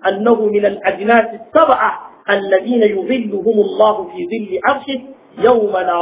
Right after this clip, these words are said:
ظل إلا ظله". فإظهار الصدقات تعليم لغيرك، وإخفاء الصدقات غاية في الإخلاص.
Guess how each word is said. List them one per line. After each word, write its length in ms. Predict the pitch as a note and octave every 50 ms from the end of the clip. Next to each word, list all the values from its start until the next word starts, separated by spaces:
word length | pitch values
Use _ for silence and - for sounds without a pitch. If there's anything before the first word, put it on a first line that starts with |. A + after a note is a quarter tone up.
| E3+ - -
ظل 340 | B3 C4+ A3 F#3 F3 D#3+ D#3+
إلا 560 | D#3 D#3 A#3 A#3+ G#3+ E3+ D#3+ D#3 D#3 D3+ D3+
ظله". 300 | C#3+ C#3+ G3 G#3 - - - - - - _ _ _ _ _ _ _ _ _ _ _
فإظهار 560 | - - - G3 F3+ F3 F3 - A#3+ A#3+ A#3+ A3
الصدقات 640 | G#3+ G#3+ - - G#3+ G#3+ G#3 G#3 G#3 A#3 A#3 A#3 A#3 G#3+ - A3
تعليم 480 | G3+ F#3 G3+ G#3 B3+ C4+ B3+ A#3+ A3+
لغيرك، 600 | G#3 G3+ G#3+ G#3+ A#3+ D4 E4+ E4+ E4+ C#4 B3+ - - - - - _ _ _ _ _ _ - -
وإخفاء 600 | G3+ - A3+ A3+ A3+ - - - D#4 D#4+ - - C#4+
الصدقات 720 | - - - C#4+ C4+ C4 C4+ C4+ C4+ C#4+ C#4 C4+ - C4
غاية 600 | B3 - C#4 E4 F4 F#4 F4 E4 E4 D4+ D4 C#4
في 120 | B3 A#3 C4+
الإخلاص. 540 | A#3+ A3+ A#3 A#3 A3+ A3 C#4+ D#4 - -